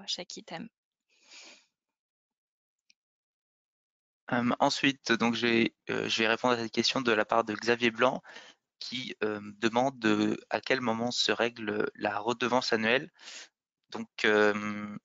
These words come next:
Speaker 2: elle se règle la deuxième année, après que vous soyez certifié, à la date d'anniversaire. Par exemple, euh, vous êtes certifié le premier décembre deux mille vingt, donc on vous demandera de régler la redevance donc le, en décembre deux mille vingt et un,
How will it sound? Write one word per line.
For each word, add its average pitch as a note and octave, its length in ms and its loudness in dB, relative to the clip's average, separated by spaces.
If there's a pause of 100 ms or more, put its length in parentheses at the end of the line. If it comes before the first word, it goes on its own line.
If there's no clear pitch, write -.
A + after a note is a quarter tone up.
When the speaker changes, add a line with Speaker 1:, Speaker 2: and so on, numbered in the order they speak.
Speaker 2:
elle A2+ 140 0
se - 100 2
règle B2+ 240 4
la A2 80 6
deuxième C3 400 4
année, B2 380 2 (720)
après - 220 -4
que A2 40 -18
vous A2 60 -12
soyez A2 200 0
certifié, - 540 -2 (600)
à G#2+ 60 2
la A2 100 4
date B2 240 4
d'anniversaire. A2+ 760 0 (1000)
Par A2 100 4
exemple, A2+ 400 2
euh, G#2 260 0 (480)
vous A2+ 80 -2
êtes A#2 120 0
certifié A#2 280 0
le A#2 60 -2
premier A2+ 240 0
décembre A2+ 320 2
deux A2 60 -4
mille G#2+ 160 -4
vingt, A#2+ 180 4 (640)
donc A2 100 -10 (360)
on G#2 160 0
vous G2+ 420 -14
demandera G#2+ 380 2
de A#2 60 2
régler A2 180 4
la G#2+ 140 4
redevance G#2 420 0
donc G#2+ 180 -10
le, - 340 -10 (480)
en G2 320 -4
décembre A2 600 2
deux G#2+ 80 -4
mille A2 160 -2
vingt A2+ 180 2
et A#2+ 60 4
un, G#2+ 100 0